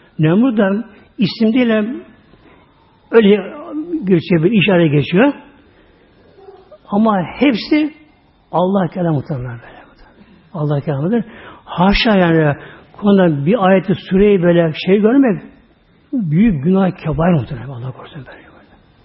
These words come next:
Yani kebairdir. Bunun için bu Aleyhisselam Hazretleri kim bu Tevbe suresini okursa, okursa umarım ki bak,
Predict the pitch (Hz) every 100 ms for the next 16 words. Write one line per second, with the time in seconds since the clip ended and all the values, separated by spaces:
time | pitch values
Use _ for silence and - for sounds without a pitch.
0 | _ _ 156 - 147 139 135 214 277 -
1 | - - - - - - _ 196 226 196
2 | 196 214 147 147 175 160 143 143 170 226
3 | 262 247 - - _ _ _ - 247 254
4 | 233 220 214 - - - 190 190 220 202
5 | 190 175 185 202 208 156 196 170 147 208
6 | 151 165 131 247 277 - - - _ _
7 | _ _ _ 202 190 185 208 208 208 196
8 | 156 123